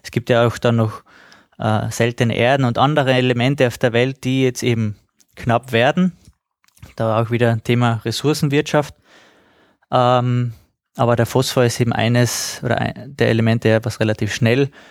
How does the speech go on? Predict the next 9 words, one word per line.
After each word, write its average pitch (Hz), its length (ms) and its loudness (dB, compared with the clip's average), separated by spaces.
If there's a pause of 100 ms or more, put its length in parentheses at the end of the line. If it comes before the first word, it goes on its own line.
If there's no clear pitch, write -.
(180)
zur - 140 -4
Neige 123 280 2
gehen 123 320 2
wird, 143 400 2 (240)
wenn 120 540 0
man 113 380 2
nichts 117 280 -4
ändert, 104 420 -4
ja. 101 220 -4